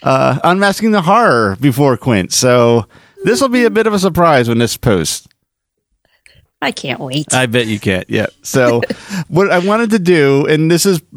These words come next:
Speaker 1: part of our coverage of the whole event, this is an opportunity to talk to someone that's never gone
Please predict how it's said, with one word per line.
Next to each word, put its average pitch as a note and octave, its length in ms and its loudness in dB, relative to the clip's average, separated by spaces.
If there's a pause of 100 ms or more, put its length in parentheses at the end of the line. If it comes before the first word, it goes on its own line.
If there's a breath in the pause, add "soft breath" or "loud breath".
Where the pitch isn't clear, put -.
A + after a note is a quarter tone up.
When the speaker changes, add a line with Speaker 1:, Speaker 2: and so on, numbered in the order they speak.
(180)
Speaker 1:
part G3+ 220 0
of D#3 100 -2
our C3 260 2 (460)
coverage C#3+ 400 0
of G#2+ 80 0
the G#2+ 120 2
whole D3+ 240 2
event, A2 340 0
this C3 180 0
is C3 300 0
an C3 260 0
opportunity D3 640 0
to A#2+ 180 0
talk D#3 300 0
to D#3 80 -2
someone C3 300 0
that's A2 300 -2
never E3 360 2
gone D3 680 0